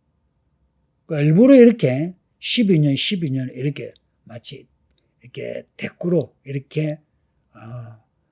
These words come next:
기록이 된 것 같아요. 성도님들, 인생을 살면서 아무리 애써도 이루어지지 않는 일,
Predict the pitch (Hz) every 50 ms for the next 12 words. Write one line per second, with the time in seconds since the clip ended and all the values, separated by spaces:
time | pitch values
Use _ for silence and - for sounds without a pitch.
0 | _ _ - 156 156 156 147 131 110 - - 170 196 185 147 - - - - _
1 | _ - - _ _ _ _ _ _ _ _ _ _ _ _ _ _ _ _ _
2 | _ _ _ _ _ _ _ _ _ _ _ _ _ - - - 127 120 120 120
3 | 123 120 120 120 120 _ _ _ _ _ _ _ _ _ _ _ _ _ _ _
4 | - _ _ _ _ _ _ _ _ _ _ _ _ _ 160 156 143 135 123 156
5 | 151 139 123 113 - - 117 120 120 123 123 120 117 - 120 113 117 120 120 127
6 | 123 113 110 110 _ _ _ _ _ _ _ _ _ _ 131 143 165 190 208 226
7 | 240 247 226 175 151 147 139 - - 147 139 - 135 127 127 127 127 123 120 113
8 | 110 _ _ _ _ _ _ _ _ _ - 147 156 160 156 147 139 139 147 135
9 | 127 135 131 127 123 123 127 123 120 113 113 117 117 120 120 117 117 113